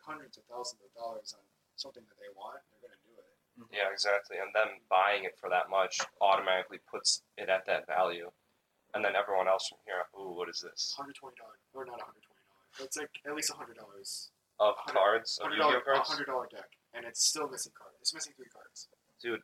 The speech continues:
Speaker 3: Yu-Gi-Oh!
Speaker 1: But it's still, but again, it's just collect-, it's just
Speaker 3: It's
Speaker 2: cards.
Speaker 3: Yeah.
Speaker 1: They're just, they're a cardboard.
Speaker 3: Yeah. Well, this is also different because when they're releasing sets,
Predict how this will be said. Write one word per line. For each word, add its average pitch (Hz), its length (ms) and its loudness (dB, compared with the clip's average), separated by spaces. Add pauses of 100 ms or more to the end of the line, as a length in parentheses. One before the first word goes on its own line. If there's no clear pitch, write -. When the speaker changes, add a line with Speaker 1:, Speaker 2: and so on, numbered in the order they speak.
(140)
Speaker 3:
Yu-Gi-Oh! 170 640 2 (140)
Speaker 1:
But 143 100 -8
it's 139 100 4
still, 175 220 2
but 147 220 2
again, 156 260 0
it's - 140 -4
just - 260 0 (800)
collect-, 139 340 -4
it's 143 140 -4
just 147 200 -2 (260)
Speaker 3:
It's - 260 4
Speaker 2:
cards. - 400 4
Speaker 3:
Yeah. 120 200 6
Speaker 1:
They're - 80 2
just, - 260 -2
they're 175 100 2 (100)
a 170 40 4
cardboard. - 420 2 (240)
Speaker 3:
Yeah. 104 280 4 (480)
Well, 165 460 8
this 196 240 6
is 156 120 4
also 127 280 6
different 110 320 0
because 107 540 2 (680)
when 120 200 4
they're 120 160 6
releasing 110 520 2
sets, - 640 4